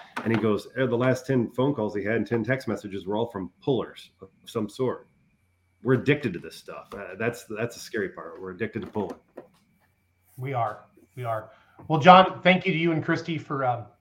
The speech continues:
Speaker 2: keeping the ship, or the, the, the, the, the, keeping it above water. How about that? <laughs> I don't know what else to say.
Speaker 1: Yeah.
Speaker 2: Very,
Speaker 1: Oh, yeah.
Speaker 2: very appreciative
Speaker 1: Oh, yeah.
Speaker 2: of that. Um, been, been to many of your polls. You guys do an amazing job. We're excited to have you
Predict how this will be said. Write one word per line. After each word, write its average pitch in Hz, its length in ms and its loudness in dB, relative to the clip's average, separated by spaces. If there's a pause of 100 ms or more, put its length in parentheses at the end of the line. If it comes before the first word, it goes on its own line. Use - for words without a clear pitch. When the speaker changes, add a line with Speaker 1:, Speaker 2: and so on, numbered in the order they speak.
(200)
Speaker 2:
keeping 175 320 -4
the 131 120 -6
ship, 190 400 -2 (300)
or 156 140 -2
the, 135 440 -6
the, 175 220 -8
the, 170 100 -10
the, 170 220 -6 (160)
the, 156 260 0 (220)
keeping 302 240 6
it 269 60 6
above 180 240 10
water. 120 400 4
How 190 80 8
about 175 200 6
that? 131 220 4
<laughs> - 0 -
I 175 140 8
don't - 160 2
know 175 80 0
what 208 140 6
else 175 160 2
to 131 100 -2
say. 135 380 -2
Speaker 1:
Yeah. 120 120 -2 (220)
Speaker 2:
Very, 175 240 8
Speaker 1:
Oh, - 20 8
yeah. 110 60 6
Speaker 2:
very 165 160 2
appreciative 175 340 0
Speaker 1:
Oh, - 40 0
yeah. 113 40 -2
Speaker 2:
of 101 60 -2
that. 147 260 6 (880)
Um, 127 320 0 (140)
been, 151 360 -2
been 180 180 4
to 165 60 0
many 160 260 0
of 147 80 -2
your 147 120 -2
polls. 147 300 -4
You 139 60 -6
guys 131 220 -2
do 143 100 -4
an 135 60 -4
amazing 127 360 -4
job. 131 240 2
We're 151 120 0
excited 147 320 0
to 135 80 -2
have 131 180 0
you 135 200 -4